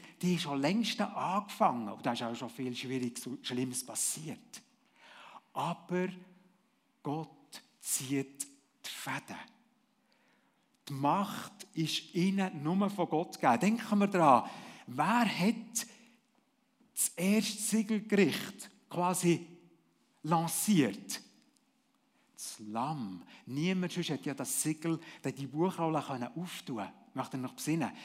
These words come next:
Kapitel fünf. Nur das Lamm. Auch da, Jesus hat dirigiert. Jesus hat entschieden, wenn das losgeht.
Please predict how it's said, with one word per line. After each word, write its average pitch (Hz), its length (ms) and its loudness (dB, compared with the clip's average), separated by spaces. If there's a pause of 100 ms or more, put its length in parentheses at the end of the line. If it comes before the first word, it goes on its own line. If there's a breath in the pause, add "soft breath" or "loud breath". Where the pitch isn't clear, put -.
(140 loud breath)
Kapitel 135 440 -4
fünf. 151 260 -8 (380 loud breath)
Nur 190 340 6
das - 160 -6
Lamm. 151 340 2 (420 loud breath)
Auch 165 140 4
da, 165 420 2 (760 loud breath)
Jesus 175 880 2 (100)
hat - 240 -2
dirigiert. 165 520 4
Jesus 208 360 6
hat 175 180 4
entschieden, 156 460 4
wenn 151 200 2
das 143 220 -4
losgeht. 131 720 -8